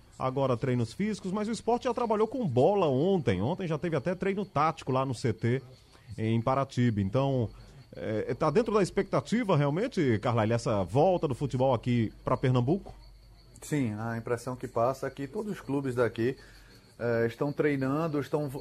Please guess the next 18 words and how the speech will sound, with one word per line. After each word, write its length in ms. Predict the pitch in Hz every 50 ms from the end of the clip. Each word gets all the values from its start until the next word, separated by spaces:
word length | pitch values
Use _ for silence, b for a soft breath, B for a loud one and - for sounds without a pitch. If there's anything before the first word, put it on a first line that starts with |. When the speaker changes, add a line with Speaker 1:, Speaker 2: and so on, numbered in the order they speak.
| 135 139
Speaker 2:
ou 140 | 147 151 160
voltaram 640 | 143 180 208 202 180 - - 151 160 165 165 165 170
com 200 | 160 - 160 165
responsabilidade. 1080 | 156 165 160 156 - 156 151 - - 147 143 143 139 131 107 101 92 85 82 82 87 -
Primeiro, 640 | - 147 151 147 147 160 165 175 185 185 180 180 b b b b b b - -
testando 560 | - 180 165 - - - 151 147 139 131 131
todo 260 | 123 - 135 127 127
mundo, 640 | 123 123 123 127 143 151 156 156 156 143 151 151 147 b b b b b b b - -
e 140 | 113 113
só 240 | 110 - - 160 165
depois 460 | 151 156 147 143 - 143 147 143 135
do 100 | 127 139
resultado 540 | 127 143 160 160 147 147 - - 135 135 139
dos 180 | 135 131 117 -
testes 480 | - 131 127 139 156 151 - 135 117
que 100 | - -
foram 220 | 127 - 147 143 147
iniciados, 720 | 147 151 - - 147 127 127 131 131 131 131 139 131 -